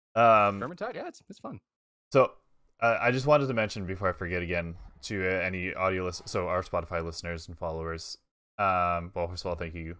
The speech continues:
Speaker 1: for joining us this week. Um, just,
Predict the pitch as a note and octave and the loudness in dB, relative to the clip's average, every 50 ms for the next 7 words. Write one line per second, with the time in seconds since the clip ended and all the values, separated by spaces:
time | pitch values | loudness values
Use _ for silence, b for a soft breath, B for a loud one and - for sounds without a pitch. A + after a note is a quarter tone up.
0 | - - E2+ E2 E2 F#2 F2 E2+ F2+ F#2 F#2+ - - - - _ - - A#2 A2+ | -10 -10 -8 -6 -6 -6 -6 -4 -6 -6 -6 -8 -10 -14 -16 _ -8 -6 -6 -6
1 | - - C3+ D3 E3 - - - - A2+ A2 A2 G#2+ G#2+ G#2+ G#2 G#2 - b b | -4 -4 -4 -4 -4 -6 -4 0 2 4 4 4 4 2 0 -4 -8 -12 b b
2 | b b b b _ _ _ _ _ _ _ _ _ _ _ - C3 B2+ - - | b b b b _ _ _ _ _ _ _ _ _ _ _ -2 0 0 0 -4
3 | - | -8